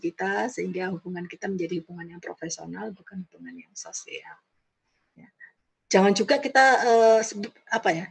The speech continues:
nanyanya kita ulang-ulang gitu, gitu. Kadang-kadang, oh, berarti saya yang nanya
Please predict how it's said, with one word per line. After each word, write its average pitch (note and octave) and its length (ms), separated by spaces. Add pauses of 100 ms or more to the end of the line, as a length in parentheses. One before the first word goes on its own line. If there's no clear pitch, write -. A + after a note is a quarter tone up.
nanyanya A3+ 320
kita A#3+ 240
ulang-ulang A3 560
gitu, F#3 240
gitu. A3 320
Kadang-kadang, G3+ 500 (240)
oh, A3+ 80
berarti D#3+ 300
saya A#3+ 180
yang A#3+ 140
nanya G#3 240